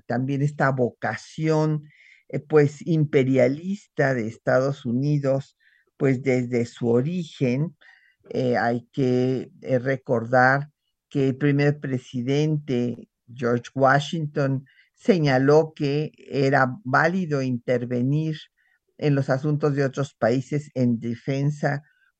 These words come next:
de los intereses propios de Estados Unidos. Thomas Jefferson habló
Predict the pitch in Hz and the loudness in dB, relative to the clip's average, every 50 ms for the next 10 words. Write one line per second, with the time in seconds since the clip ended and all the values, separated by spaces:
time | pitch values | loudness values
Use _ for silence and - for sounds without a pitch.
0 | _ - - 139 127 123 127 143 139 135 135 143 147 - - _ - - 120 127 | _ -6 -2 -2 0 2 2 2 4 4 2 2 0 -2 -4 _ -10 -6 -4 -2
1 | 127 127 123 131 131 131 - - - 127 123 120 - 120 113 117 120 117 - - | 0 2 4 4 4 2 0 -2 -4 -4 -4 -2 -2 -2 0 0 -2 -2 -4 -4
2 | - 123 113 113 - - - _ _ _ _ _ 160 160 170 175 185 185 - 185 | -6 -4 -4 -6 -8 -14 -20 _ _ _ _ _ 4 6 8 8 8 6 2 -4
3 | 170 175 180 190 - 147 131 - _ 123 117 117 123 123 - - - 135 139 160 | -4 -4 -4 -4 -6 -8 -10 -6 _ -2 -2 0 0 -2 -6 -8 -8 -6 -4 0
4 | 180 190 196 175 165 170 170 180 185 - _ _ _ _ _ _ _ _ _ _ | 0 2 2 2 4 4 4 2 2 -4 _ _ _ _ _ _ _ _ _ _
5 | - - 180 160 156 143 143 135 143 143 143 139 139 - - 143 135 - - 139 | 0 2 2 4 4 2 2 2 0 0 -2 -2 -2 -2 -2 -4 -4 -4 -2 -2
6 | 123 123 - - - 123 117 110 117 120 127 135 135 135 135 135 139 | -2 -2 -4 -6 -6 -6 -6 -4 0 2 4 4 4 4 2 0 -4